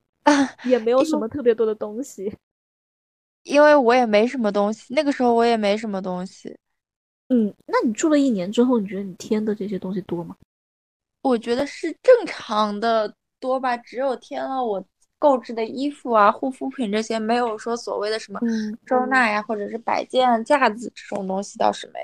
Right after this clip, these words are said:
Speaker 1: 有，
Speaker 2: 嗯。
Speaker 1: 基本上都是我日常生活中的东西，嗯。
Speaker 2: 你这次搬的时候，你有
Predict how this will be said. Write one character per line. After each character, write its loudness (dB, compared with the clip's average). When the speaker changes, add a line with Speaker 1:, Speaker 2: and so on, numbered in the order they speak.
Speaker 1:
有， -10
Speaker 2:
嗯。 -12
Speaker 1:
基 -4
本 2
上 -2
都 2
是 0
我 2
日 0
常 -4
生 -2
活 0
中 -4
的 0
东 2
西， -6
嗯。 -8
Speaker 2:
你 2
这 0
次 0
搬 0
的 4
时 -2
候， 0
你 -4
有 -2